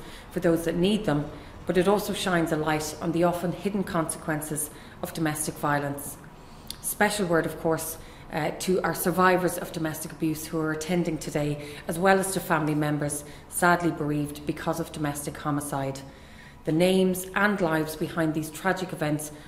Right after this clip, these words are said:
will never be forgotten and continue to inspire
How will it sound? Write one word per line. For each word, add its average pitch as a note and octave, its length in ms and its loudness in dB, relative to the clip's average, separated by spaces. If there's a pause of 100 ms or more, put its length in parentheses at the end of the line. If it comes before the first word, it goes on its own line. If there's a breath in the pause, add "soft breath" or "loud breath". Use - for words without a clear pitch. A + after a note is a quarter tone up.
(140 loud breath)
will F3 100 2
never F#3 380 4
be D#3+ 160 0
forgotten D3 640 -2 (320 loud breath)
and F3 120 -4
continue F3+ 480 4
to F3+ 160 -2
inspire F#3 760 2